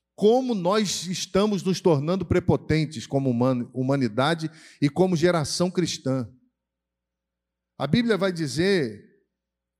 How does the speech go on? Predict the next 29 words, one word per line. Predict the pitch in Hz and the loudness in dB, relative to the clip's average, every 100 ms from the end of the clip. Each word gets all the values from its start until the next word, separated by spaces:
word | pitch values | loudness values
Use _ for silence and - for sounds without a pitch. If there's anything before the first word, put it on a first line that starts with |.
| _ - | _ -10
Isaías | 139 160 160 180 - | -2 2 2 2 0
capítulo | 156 160 156 143 | -2 -4 -4 -6
seis, | - 160 156 | -2 -2 -2
verso | 135 143 - | -2 -2 -4
primeiro, | 127 117 139 175 117 - _ _ | -6 -2 0 0 -2 -8 _ _
que | - 196 | -2 2
os | 180 117 120 | 2 -2 -2
anjos | 185 254 254 143 120 113 95 - - _ | 2 2 2 -4 -10 -12 -14 -20 -20 _
cobriam | 170 165 120 185 233 220 156 127 | -2 -2 0 0 2 4 2 0
os | 123 - | -6 -2
seus | 170 127 | 0 0
rostos | 120 156 190 - - 120 | 2 4 4 2 -8 -10
diante | 110 135 170 196 175 | -6 -2 0 -2 -6
de | 151 | -10
Deus. | 120 123 101 85 - _ _ _ _ _ _ _ _ _ _ _ _ _ - | -4 -4 -4 -10 -20 _ _ _ _ _ _ _ _ _ _ _ _ _ -6
A | 127 | 0
Bíblia | 208 214 175 | 2 2 -2
diz | 202 202 | -2 -4
que | 214 | -4
Moisés | 202 214 156 117 143 208 247 240 180 135 - - - - - _ _ _ | 0 0 0 -2 0 2 2 0 -2 -6 -8 -10 -12 -16 -20 _ _ _
não | 143 170 190 233 277 233 | -8 -2 2 4 2 0
virou | 220 175 208 233 | 0 2 2 2
pra | 196 | 0
de-, | 165 185 170 147 - | 0 0 -2 -4 -6
pra | 160 170 | -2 -2
ver | 139 190 | 2 2
a | 180 | 2
Deus | 139 180 202 | 2 2 2
porque | - 196 - 185 202 196 | 0 -2 0 2 2 0